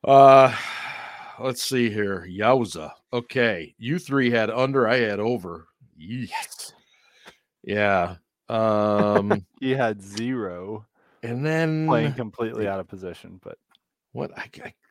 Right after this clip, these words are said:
Speaker 2: He had, in t-, real quick, ten games this year,
Speaker 1: Yeah.
Speaker 2: Minkah had three pass breakups, and that's it.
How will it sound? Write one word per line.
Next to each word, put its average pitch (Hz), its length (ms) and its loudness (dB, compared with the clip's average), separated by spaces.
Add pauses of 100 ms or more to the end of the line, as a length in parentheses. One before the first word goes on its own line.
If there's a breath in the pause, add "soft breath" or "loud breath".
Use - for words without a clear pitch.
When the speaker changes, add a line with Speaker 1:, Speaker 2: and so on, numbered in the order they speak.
(200)
Speaker 2:
He 127 160 -2
had, 107 460 -2 (1040)
in 107 180 -4
t-, - 280 -8 (280)
real 143 220 8
quick, 101 360 0
ten 156 280 2
games 113 320 2
this 98 180 -10
year, 92 240 -4
Speaker 1:
Yeah. 98 80 -10
Speaker 2:
Minkah 110 300 -2
had 95 420 -2 (560)
three 135 240 2
pass 117 400 -2
breakups, 92 720 -6 (880)
and 104 140 -4
that's 95 260 2
it. 85 220 -8